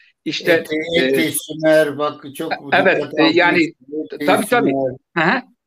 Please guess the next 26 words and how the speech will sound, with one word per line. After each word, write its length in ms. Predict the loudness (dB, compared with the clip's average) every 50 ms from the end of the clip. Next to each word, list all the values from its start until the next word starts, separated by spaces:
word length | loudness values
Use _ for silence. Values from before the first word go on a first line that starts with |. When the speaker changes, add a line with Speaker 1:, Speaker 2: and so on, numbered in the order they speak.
| _ _ _ _ _ -4
Speaker 1:
İşte, 400 | -4 -2 0 2 2 2 0 0 -2
e, 280 | -4 -4 -4 -4 -6
şeyin, 480 | -6 -2 0 2 2 2 2 0 -2 -4 -4
e, 420 | 0 0 2 2 2 0 -2 -2 -4 -8 -14 -18 -20 -20 -20 -20 -20 -20 -20 -20 -20 -20 -20 _ _ _ -12 -8
adını 300 | -8 -8 -6 -8 -10 -10
sen 240 | -10 -10 -8 -8 -8
söyle, 400 | -4 -2 -2 0 0 0 0 -2 -4
Osmanlı 460 | -4 -4 -4 -2 0 0 2 2 2 2
Asar-ı 400 | 2 2 2 2 2 2 2 0
İta-, 420 | -2 -4 -6 -8 -4 -4 -4 -4
Atika 440 | -4 -6 -8 -12 -6 -2 0 0 0
İdaresi'nin 720 | 0 -2 -2 0 0 0 0 -2 -4 -6 -6 -6 -6 -6 -10
işte, 220 | -14 -12 -10 -10 -10 -10 -10 _ -8
e, 40 | -6
oradaki, 680 | -2 0 2 4 4 4 2 2 2 0 -2 -2 -2 _ _ _ _ _ _ -10
e, 220 | -6 -4 -4 -4
şeylerin 500 | -2 0 0 0 2 2 2 0 0 2
dönüştürülmesi. 680 | 2 2 0 0 -4 -6 -6 -4 -2 -2 -2 -4 -6 -8 _ _ -20 _ _ _ _ _ _ _ _ _
Ayasofya'nın 680 | 0 2 2 2 2 2 -2 -2 0 2 2 4 4 4
müze 240 | 2 2 2 2
haline 320 | 2 2 2 0 -2 -2 -4
getirilmesi, 580 | -4 -6 -6 -6 -6 -6 -4 -4 -4 -4 -2
yani 180 | -2 0 -2 -2
Cumhuriyet'in 600 | -2 -2 -2 2 2 2 2 2 2 2 2 2
bu 100 | -2 -2
konudaki 600 | 0 0 0 0 0 -2 -2 0 0 -2 -2 -4